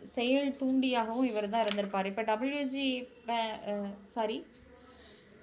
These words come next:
இந்திய தேசிய காங்கிரஸ் உருவாகுவதற்காக காங்கிரசின் தந்தை அப்படின்னு சொல்லி அழைக்கப்பட்டவர் யாருன்னா,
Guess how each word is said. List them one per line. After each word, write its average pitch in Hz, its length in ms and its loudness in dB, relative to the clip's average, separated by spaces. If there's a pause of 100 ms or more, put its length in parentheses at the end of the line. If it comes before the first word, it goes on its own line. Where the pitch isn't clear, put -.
(3000)
இந்திய 339 340 6
தேசிய 330 500 0
காங்கிரஸ் 285 480 4
உருவாகுவதற்காக 269 1160 4 (440)
காங்கிரசின் 285 600 4
தந்தை 247 300 4
அப்படின்னு 240 280 0
சொல்லி 240 280 2
அழைக்கப்பட்டவர் 233 720 4
யாருன்னா, 214 400 2